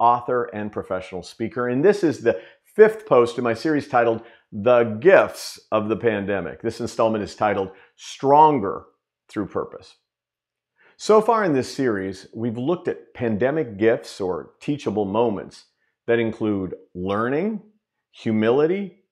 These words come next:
empathy, and adaptivity. Upcoming installments will focus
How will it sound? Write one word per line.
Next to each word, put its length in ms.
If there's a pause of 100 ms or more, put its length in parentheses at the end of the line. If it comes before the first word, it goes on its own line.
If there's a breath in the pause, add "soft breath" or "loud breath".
(380)
empathy, 800 (380)
and 140
adaptivity. 880 (880)
Upcoming 540
installments 800
will 160
focus 540